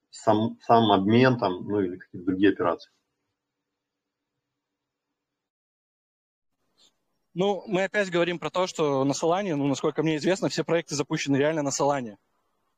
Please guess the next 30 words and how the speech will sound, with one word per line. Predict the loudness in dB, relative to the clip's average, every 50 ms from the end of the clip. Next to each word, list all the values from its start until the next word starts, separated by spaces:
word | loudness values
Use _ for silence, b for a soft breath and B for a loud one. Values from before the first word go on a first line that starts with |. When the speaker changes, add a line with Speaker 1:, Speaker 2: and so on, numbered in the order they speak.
| _ _ _ _ _ _ _ _ _ _ _ _ -4
Speaker 2:
А, | -2 0 0 0 0 0 0 0 0 -2 -2
пускай | -4 -6 -4 -2 -2 0
даже | 0 -2 2
с | 4
Speaker 1:
Да, | 6 6
Speaker 2:
своим | 8 8
Speaker 1:
да, | 8 8 8
да. | 8 8 6 6 6
Speaker 2:
токеном, | 4 0 -2
грубо | -2 -2 0 0 0 0
говоря, | 0 2 2 2 0 -2
как | -2 -4 -8 -6
Juno | -2 0 0 0 2 0 0 0 0 0
и | 0 0 0 0 0 0 2
восемь, | 2 2 0 0 -2 -4
ви | -4 -2
двадцатая. | -2 -2 -2 0 -2 -2 -2 -4 -8 -10 -10 -12 _ _ _ _ _ _ _ _ _ -4
В | -2
этом | -2 -2 -2 -4 -2
случае, | 0 0 0 0 0 -2 0
да, | 0 0 0 -2 -4 -4
если | -2 -2 -2 0 0 0
в | 0
рамках | 0 -2 -2 -4 -6 -4
Juno | -2 0 0 0 0
менять, | 0 0 -2 -2 -4 -6 -8 -8
это | -6 -4 -4 -2
можно, | 0 0 -2 0 -2 -2
это | -4 -4 -4
смарт-контракт. | -4 -4 -4 -4 -6 -6 -2 0 -2 -2 -2